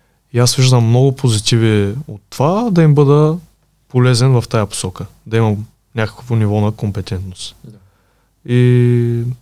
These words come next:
Speaker 1: лятото започнах с книги, които са ми препоръчани от, а,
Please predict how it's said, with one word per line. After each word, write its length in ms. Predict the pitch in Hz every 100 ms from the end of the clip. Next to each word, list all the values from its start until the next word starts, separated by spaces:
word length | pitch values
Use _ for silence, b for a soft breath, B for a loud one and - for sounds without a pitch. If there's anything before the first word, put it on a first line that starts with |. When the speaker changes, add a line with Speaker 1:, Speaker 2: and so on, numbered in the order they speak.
| _ _
Speaker 1:
лятото 320 | 117 123 - 120
започнах 520 | 117 123 - 113 -
с 140 | 107 98 - - - - - _ _ _ _ _ _ _ -
книги, 280 | 123 117 104
които 580 | 107 104 - 95 95 127 _ _
са 140 | -
ми 100 | 127
препоръчани 580 | 113 110 113 113 - 104
от, 240 | 98 - 98
а, 320 | 95 95